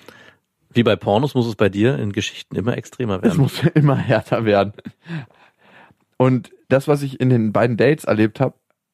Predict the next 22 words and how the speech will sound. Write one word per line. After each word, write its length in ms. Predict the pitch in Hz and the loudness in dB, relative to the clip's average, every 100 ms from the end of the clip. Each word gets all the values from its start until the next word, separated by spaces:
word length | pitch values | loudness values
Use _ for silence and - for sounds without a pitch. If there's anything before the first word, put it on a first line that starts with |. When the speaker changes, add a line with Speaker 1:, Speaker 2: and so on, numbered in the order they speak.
| _ _ | _ _
Speaker 2:
war 320 | 90 98 110 | -2 0 0
ziemlich 440 | - 110 98 92 101 | -4 -4 -2 -2 0
hart 280 | 98 123 _ | 0 -2 _
und 200 | 98 98 | -6 -2
hat 160 | 110 - | -4 -2
mich 140 | 110 | -4
deshalb 320 | 110 - 107 | -2 -2 -2
an 120 | 104 | 0
einem 220 | 101 101 101 _ _ _ | -2 -4 -8 _ _ _
Punkt 300 | - 156 147 | 0 0 0
berührt, 360 | 120 107 113 107 | -2 2 0 0
wo 100 | 107 | -4
ich 140 | - | -2
noch 120 | 107 | -4
nicht 160 | 110 113 | -2 -2
vorher 260 | - 117 104 | 0 2 2
berührt 440 | 104 117 104 - | -2 0 0 0
wurde. 260 | 98 98 117 - - - _ | -2 0 -2 -8 -20 -20 _
Ich 80 | 127 | -4
habe 120 | - | 0
eine 180 | 135 156 | 0 -2
Frau 520 | - 120 135 139 | 0 2 2 2